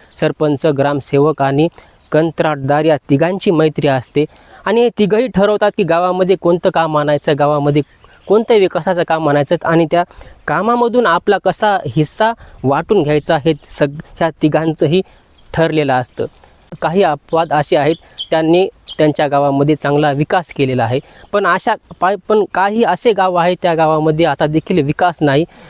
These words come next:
आता देखील विकासाच्या नावावर भ्रष्टाचार केलेला आहे आणि गावामध्ये जेवढे काही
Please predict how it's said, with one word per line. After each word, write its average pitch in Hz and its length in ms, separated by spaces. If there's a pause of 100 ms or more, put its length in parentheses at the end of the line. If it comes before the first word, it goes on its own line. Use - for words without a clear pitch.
(260)
आता 196 180
देखील 196 400
विकासाच्या 202 520
नावावर 170 400
भ्रष्टाचार 151 640
केलेला 160 320
आहे 143 160
आणि 151 220
गावामध्ये 147 480
जेवढे 151 280
काही 156 180